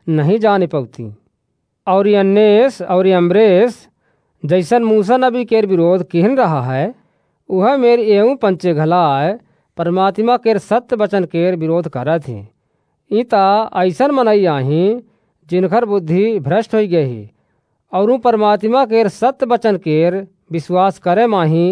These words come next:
निकम्मा हैं। पै ऊ गलत शिक्षा देने वाले लोगन काहीं ज्यादा समय तक धोखा न दे पाई हैं, काहे कि जैसन यन्नेस और यम्ब्रेस केर मूर्खता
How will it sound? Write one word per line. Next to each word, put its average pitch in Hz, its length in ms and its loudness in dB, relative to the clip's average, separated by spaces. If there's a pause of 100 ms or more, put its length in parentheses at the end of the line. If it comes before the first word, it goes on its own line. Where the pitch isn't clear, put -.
निकम्मा 151 500 -2
हैं। 127 260 -4 (680)
पै 208 180 2
ऊ 208 560 0
गलत 196 260 0
शिक्षा 220 360 -2
देने 208 280 2
वाले 160 360 0 (600)
लोगन 190 420 0
काहीं 220 300 2
ज्यादा 190 380 0
समय 180 320 0
तक 170 260 -2 (160)
धोखा 156 340 -2
न 185 180 0
दे 190 200 2
पाई 135 160 -8
हैं, 101 260 -12 (600)
काहे 185 320 2
कि 247 380 0
जैसन 202 440 0
यन्नेस 196 680 2 (120)
और 165 180 0
यम्ब्रेस 180 840 0
केर 220 180 2
मूर्खता 165 500 -2